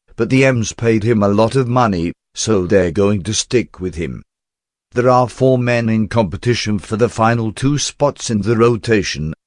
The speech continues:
Justin Dunn, Nick Margevicius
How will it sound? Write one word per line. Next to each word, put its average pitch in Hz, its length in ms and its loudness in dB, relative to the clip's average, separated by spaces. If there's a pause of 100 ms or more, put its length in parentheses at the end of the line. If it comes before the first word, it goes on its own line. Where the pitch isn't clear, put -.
(100)
Justin 113 540 -2
Dunn, 110 280 0 (220)
Nick 98 220 -2
Margevicius 104 960 2